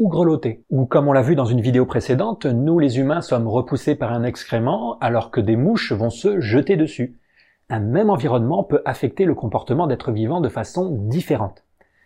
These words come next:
Et pourquoi ? Ben parce que les comportements qui augmentent les chances de survie ne sont pas les mêmes chez toutes les espèces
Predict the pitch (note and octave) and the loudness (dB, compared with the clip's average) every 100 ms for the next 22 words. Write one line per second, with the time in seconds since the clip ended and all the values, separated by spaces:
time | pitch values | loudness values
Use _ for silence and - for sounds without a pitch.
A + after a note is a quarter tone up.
0 | - A#2+ - - G#3 - _ _ _ _ | -6 -4 -2 0 -2 -2 _ _ _ _
1 | - G2+ A2 - G#2+ - B2+ A2 - A#2+ | -12 -8 -8 -2 -2 0 -2 -2 -4 -2
2 | F#3 - B2 A#2+ D3 C3 A2 C3 A2+ G#2 | -2 -2 0 0 0 -2 -4 -4 -4 -4
3 | B2 G2+ F3+ D#3 - G#2+ F#3+ D3 B2 F3+ | -4 0 0 -2 -4 -2 0 0 0 -2
4 | F#3 - A2 - G3 D#3+ A#2+ A#2+ - A3+ | -4 -6 -6 -4 -2 -2 0 -2 -2 -6
5 | - - | -6 -14